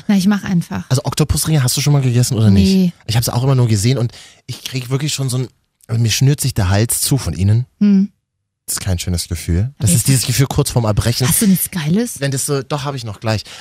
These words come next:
Speaker 2: Aber das, das stinkt ja dann auch immer so fischig. Und diese Oktopusringe,
Speaker 1: Ja.
Speaker 2: die kann man, das kann man dann so rausziehen.
Speaker 1: Mhm.
Speaker 2: Das ist ganz glitschig.
Speaker 1: Ja, ja.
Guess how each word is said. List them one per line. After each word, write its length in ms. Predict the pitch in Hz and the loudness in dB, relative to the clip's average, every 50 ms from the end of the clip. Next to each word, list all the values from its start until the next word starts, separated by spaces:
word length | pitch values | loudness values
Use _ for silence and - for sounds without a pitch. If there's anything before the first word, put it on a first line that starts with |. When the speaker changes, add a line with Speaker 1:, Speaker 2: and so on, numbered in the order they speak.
| - | -12
Speaker 2:
Aber 160 | _ - 113 | _ -4 -2
das, 120 | 110 113 110 - - - _ | -2 -2 -4 -6 -12 -18 _
das 240 | 107 113 117 - - | -4 -4 -2 -2 -2
stinkt 320 | - - 143 151 160 - | 0 2 2 2 4 2
ja 80 | 123 101 | 2 0
dann 120 | 92 87 | 0 0
auch 100 | 78 82 | -2 0
immer 100 | 90 95 | 0 0
so 100 | 92 92 | 0 0
fischig. 440 | 90 - - 123 - - 120 123 - - _ | 0 0 0 -2 0 0 0 -2 -2 -6 _
Und 340 | - 170 202 240 254 202 - | 0 0 2 0 -2 -2 0
diese 200 | 151 131 143 - | 0 0 0 0
Oktopusringe, 440 | 151 - - 160 151 160 - 170 156 | -2 -4 -2 -2 -2 -2 0 0 0
Speaker 1:
Ja. 40 | 131 | 0
Speaker 2:
die 80 | 135 | 0
kann 140 | - - 151 | -2 0 -2
man, 40 | 151 | -2
das 100 | 135 - | -2 -4
kann 100 | - 139 | -4 -2
man 80 | 147 143 | -2 -2
dann 80 | 143 | 0
so 100 | 127 117 | -2 -4
rausziehen. 840 | 113 87 92 110 143 196 - - - _ - - - - - - 247 220 208 196 175 | -4 -6 -6 -6 -6 -6 -6 -8 -10 _ -10 -10 -10 -12 -6 0 2 4 4 6 6
Speaker 1:
Mhm. 160 | 196 220 262 262 _ | 4 4 2 -2 _
Speaker 2:
Das 100 | - - | -18 -14
ist 60 | - | -6
ganz 200 | 113 123 123 - | -4 -4 -4 -2
glitschig. 680 | - - 127 139 - - - - 117 90 80 78 - | 0 0 0 0 0 -4 0 0 2 2 0 0 0
Speaker 1:
Ja, 340 | - 202 196 196 202 208 208 | 0 2 4 4 2 2 0
ja. 180 | 208 202 196 | 0 0 0